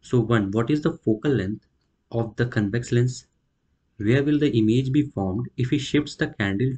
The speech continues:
towards the lens at a position of thirty-one centimeter? What will be the nature of the image formed if he further shifts the candle towards the lens? Draw a ray diagram to show the formation of the image in case three as said above.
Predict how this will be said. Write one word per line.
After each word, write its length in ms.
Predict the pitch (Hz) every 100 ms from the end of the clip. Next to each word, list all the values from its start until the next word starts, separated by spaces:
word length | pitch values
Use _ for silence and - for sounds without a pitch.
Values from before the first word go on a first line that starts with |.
| 110
towards 320 | 104 120 -
the 60 |
lens 340 | 123 104 123 - _ _ _
at 120 | 113 120
a 60 |
position 400 | 123 113 107 131
of 140 | 143 -
thirty-one 440 | 107 - 107 101
centimeter? 520 | 101 117 120 120 120 127 - _ _ _ _ _ _ _ _ _
What 180 | 120 -
will 120 | 165 160
be 100 | 160
the 100 | 156
nature 420 | 104 104 - 156
of 100 | 147
the 100 | 135
image 440 | 98 90 110 127 - _ _
formed 320 | - 123 147
if 100 | 147
he 80 | 147 -
further 220 | 107 120 151
shifts 360 | - 113 -
the 100 | -
candle 420 | - 98 98 127 127
towards 340 | 104 107 123 123
the 60 |
lens? 320 | 123 127 131 - _ _ _ _ _ _
Draw 300 | 98 120 147
a 80 | 135
ray 200 | 104 151
diagram 480 | 113 90 90 95 113 _ _ -
to 80 |
show 240 | 123 - 147
the 120 | 156 -
formation 500 | 107 104 104 101 156
of 100 | 160
the 120 | 117
image 300 | 95 90 98 -
in 120 | 123 117 -
case 280 | 101 113 - -
three 280 | 104 107 123
as 240 | 110 123
said 240 | - 107 107
above. 240 | 98 90